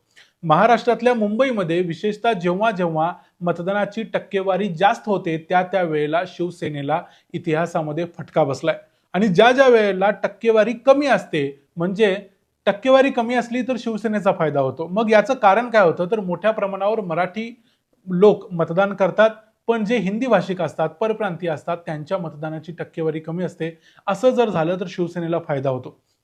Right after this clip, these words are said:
आता शिवसेनेचे दोन फॅक्शन झालेत, पण तरीही उद्धव ठाकरे आणि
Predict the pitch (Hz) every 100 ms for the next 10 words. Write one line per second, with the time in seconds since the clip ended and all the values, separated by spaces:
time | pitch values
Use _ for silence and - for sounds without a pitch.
0 | - 151 170 175 170 180 170 190 165 196
1 | 185 185 - 185 170 151 160 _ _ -
2 | 208 202 214 196 220 170 185 214 190 180
3 | 185 196 175 196